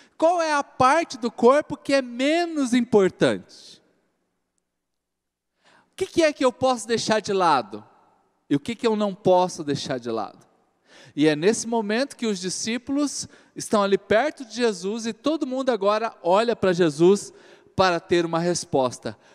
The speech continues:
Qual é o maior mandamento? Ei, eu quero lembrar você que nós estamos vivendo a época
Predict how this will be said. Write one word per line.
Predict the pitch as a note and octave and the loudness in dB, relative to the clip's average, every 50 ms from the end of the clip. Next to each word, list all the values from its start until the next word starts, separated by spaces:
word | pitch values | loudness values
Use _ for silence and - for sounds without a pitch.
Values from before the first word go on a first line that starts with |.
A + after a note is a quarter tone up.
| _ _ _ _ | _ _ _ _
Qual | - - A#3 A#3 A#3 G3+ F#3 F#3 | 2 4 4 4 4 0 -2 0
é | F#3+ G#3+ A#3 B3 C4 B3 - _ _ _ - | 0 0 0 -2 -4 -8 -12 _ _ _ -8
o | F3 | -4
maior | E3+ F#3 G3 F#3+ F3 E3 D#3+ D#3+ E3 F3 F3+ F#3 F#3 F3+ F3+ _ _ - | 0 2 2 2 2 2 4 4 4 4 2 2 -2 -6 -12 _ _ -8
mandamento? | C#3+ D3+ D#3+ D#3 D3 D3 C#3 C3 A#2 A2 G#2 F#2 F2 _ _ - - - _ _ _ _ _ _ _ _ _ _ _ _ _ _ _ - | -2 0 0 2 2 2 0 0 -2 -8 -8 -8 -10 _ _ -20 -20 -20 _ _ _ _ _ _ _ _ _ _ _ _ _ _ _ -2
Ei, | E3 F#3+ G#3+ F#3+ C#3+ A2+ - - - _ _ - | 2 4 4 4 2 0 -8 -16 -20 _ _ -6
eu | D#3 D#3+ | -6 -4
quero | - A3+ A#3+ A#3+ | -2 -2 -2 -2
lembrar | A#3 G#3+ F#3 F#3+ F3+ E3+ | -4 -4 -4 -2 -2 -2
você | D3+ D3+ C#3 - - G3+ G3 F#3+ E3 C#3+ C#3 - _ _ _ _ _ _ _ _ _ _ _ _ | -2 -6 -8 -4 0 0 2 2 0 -2 -8 -14 _ _ _ _ _ _ _ _ _ _ _ _
que | - - G#3 G3+ G3 G3 D#3+ F3 | -6 -2 0 0 0 0 -2 -4
nós | F3 G3+ A3+ B3 A#3 A#3 | 0 0 0 0 0 -4
estamos | G#3+ - - B3 A3+ A3 G#3 F3 | -8 -6 -4 -4 -4 -4 -4 -4
vivendo | F#3+ F#3+ D#3+ F#3 G#3 G#3+ G3+ G3 | -4 -4 -2 -2 -2 -2 0 0
a | E3+ D#3+ | 0 0
época | E3 F#3+ G#3+ A3 - - - E3+ C3+ A#2+ | 2 2 0 0 -2 -6 -6 -6 -6 -6